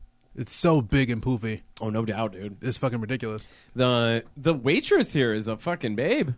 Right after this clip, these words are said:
Speaker 1: Yeah, she reminds me of the girl. Uh, have you, do you watch the show Glow on Netflix?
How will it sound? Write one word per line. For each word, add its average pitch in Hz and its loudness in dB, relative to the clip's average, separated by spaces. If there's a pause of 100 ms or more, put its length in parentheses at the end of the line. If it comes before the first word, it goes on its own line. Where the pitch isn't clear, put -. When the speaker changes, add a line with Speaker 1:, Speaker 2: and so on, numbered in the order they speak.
(500)
Speaker 1:
Yeah, 180 4
she - 4
reminds 180 6
me 214 6
of 180 4
the 151 2
girl. 143 0
Uh, 107 -4
have 117 -6
you, 135 -2
do 117 -6
you 165 2
watch 170 2
the - -10
show 156 2
Glow 127 4 (160)
on 117 -4
Netflix? 131 -2